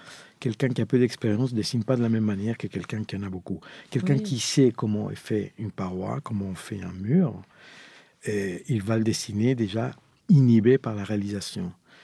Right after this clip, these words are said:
Speaker 1: Quelqu'un qui manque d'expérience va dessiner autrement et ça nous intéresse.
Speaker 2: Ouais. Mais en fait, euh,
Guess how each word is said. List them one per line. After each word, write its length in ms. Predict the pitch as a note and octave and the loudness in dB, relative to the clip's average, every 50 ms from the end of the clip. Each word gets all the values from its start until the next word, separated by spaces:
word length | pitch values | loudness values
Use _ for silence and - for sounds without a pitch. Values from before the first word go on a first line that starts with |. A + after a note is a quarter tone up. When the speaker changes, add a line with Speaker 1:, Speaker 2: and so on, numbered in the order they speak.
| - _ _ | -20 _ _
Speaker 1:
Quelqu'un 280 | - A#2 A2 - C3 B2+ | -10 -6 -4 -2 -4 -4
qui 160 | - - C3 | -4 -2 -2
manque 160 | B2 B2+ C3+ | 0 0 2
d'expérience 560 | B2 B2+ A#2+ - - A#2+ A#2 A#2+ C3 C#3 - | 0 -2 -4 -4 -2 -2 0 0 0 -2 -2
va 140 | - B2+ A2 | -2 -2 -2
dessiner 400 | G2 G#2+ G2 - - G#2+ G2+ G#2 | 0 -2 -2 -2 -2 -2 0 0
autrement 500 | G#2 F#2 - - G2+ G2 F#2 G2 A2+ C#3+ | 0 -2 -4 -4 -2 0 0 0 -2 -4
et 60 | C3 | -6
ça 120 | - - G#2+ | -6 -6 -6
nous 140 | G#2 F#2 F2+ | -6 -6 -8
intéresse. 540 | F2 E2 - F2+ - D#2+ - - - - _ _ _ | -10 -10 -12 -16 -16 -16 -16 -16 -16 -16 _ _ _
Speaker 2:
Ouais. 300 | G#3+ G#3 G3 F3+ G3 - - _ - | -8 -6 -6 -6 -8 -10 -10 _ 0
Mais 200 | F#3 F#3+ F3 - - | 0 0 0 0 -2
en 60 | F3+ | -4
fait, 380 | F3 - - B3+ C4+ - - - | -2 0 0 0 0 -2 -4 -2
euh, 360 | G#3 G3 F#3 F#3 F#3 F#3 F3+ | 0 0 2 0 0 -2 -4